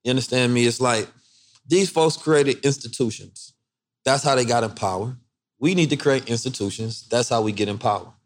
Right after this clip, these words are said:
They created language. That's how they control the way people think. We create language, control the way we think.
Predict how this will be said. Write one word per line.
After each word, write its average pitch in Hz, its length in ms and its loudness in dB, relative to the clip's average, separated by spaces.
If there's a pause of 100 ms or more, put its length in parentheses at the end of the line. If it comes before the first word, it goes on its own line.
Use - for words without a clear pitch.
(440)
They 147 140 4
created 165 460 4
language. 143 840 0
That's 147 180 2
how 147 120 2
they 135 100 2
control 135 360 0
the 131 60 4
way 127 140 4
people 123 300 -4
think. 156 360 0 (300)
We 180 160 2
create 143 340 2
language, 123 380 0
control 143 300 0
the 143 60 4
way 147 160 4
we 160 220 0
think. 101 300 -4